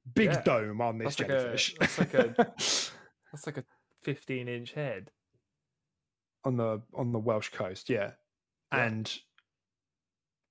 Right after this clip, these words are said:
Speaker 1: I, well, I was just, uh, we, 'cause me and my wife were just in, like, the shallow bit of the sea, you know, having a good time, frolicking around, nice and, nice and sunny.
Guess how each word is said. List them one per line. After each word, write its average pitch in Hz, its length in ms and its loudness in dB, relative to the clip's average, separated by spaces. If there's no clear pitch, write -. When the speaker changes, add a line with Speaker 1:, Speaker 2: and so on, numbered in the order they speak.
Speaker 1:
I, 123 560 4
well, 156 180 4
I 165 80 6
was 175 120 4
just, - 340 2
uh, 131 520 4
we, 160 200 6
'cause 156 180 2
me 175 300 4
and 170 80 6
my 156 60 8
wife 151 200 6
were 156 60 6
just 131 160 0
in, 143 200 2
like, 127 160 4
the 123 60 0
shallow 123 200 4
bit 117 160 0
of 131 80 -8
the - 40 -10
sea, 110 180 -4
you 104 100 -6
know, 104 60 -2
having 120 200 0
a 117 40 -4
good 110 80 -6
time, 95 280 -8
frolicking 135 380 2
around, 95 240 -8
nice 170 200 4
and, 120 220 -12
nice 175 180 2
and 113 80 -4
sunny. 95 260 -6